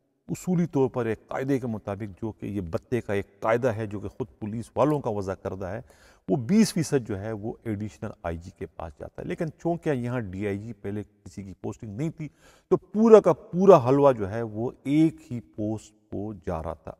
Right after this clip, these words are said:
अब चूँकि उसमें बंटवारा आ गया, तो ये कोई भी अगर एडिशनल आईजी वहाँ पर होता, अगर वो मालखोर होता, तो वो ये बंटवारा किसी भी सूरत में बर्दाश्त नहीं करता और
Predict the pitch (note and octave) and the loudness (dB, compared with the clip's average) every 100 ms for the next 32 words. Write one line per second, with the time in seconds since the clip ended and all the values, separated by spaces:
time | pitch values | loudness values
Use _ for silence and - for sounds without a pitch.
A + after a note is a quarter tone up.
0 | - D3+ - E3 D#3+ D3 - F#2 F#2+ - | 0 0 2 -2 0 -4 -4 -4 -4 6
1 | C3+ F3+ E3+ D#3+ E3 - - - _ - | 10 12 10 8 -2 -6 -20 -20 _ -8
2 | A#2+ E2+ F#2+ D3 F3 F3 D#3 - - - | -6 -6 -4 4 6 6 4 -6 -20 -8
3 | D#3 G3 G#3 F3+ D#3 C3+ C3 B2 C#3 - | 4 6 8 6 6 6 2 -2 -6 -2
4 | A2+ A2+ G#2 G2 G2 F2+ A2 G#2+ F#2+ F#2 | -2 -2 -4 -4 -6 -6 -10 -8 -8 -8
5 | F#2+ F#2+ - - F2+ F#2 - D#3+ D#3+ C#3 | -6 -8 -10 -14 -6 -6 2 4 6 4
6 | C#3+ - G2 F2+ A2 B2 - G2+ F#2+ F2 | -2 -6 -14 -10 -8 -8 -8 -10 -8 -12
7 | - F2 F#2 A#2+ _ _ _ _ _ - | -12 -12 -10 -12 _ _ _ _ _ -6
8 | E3+ - F3 C#3 - - A2+ A#2 _ F#2+ | -6 -4 -6 -6 -10 -10 -6 -6 _ -14
9 | F#2 F#2+ G#2 G#2+ G2+ E2 E2+ E2+ E2+ E2+ | -12 -10 -8 -10 -12 -10 -10 -10 -8 -6
10 | F2+ - - C3+ E3 - A#2+ - A#2 | -8 -10 -4 -2 -2 -4 -6 -4 -6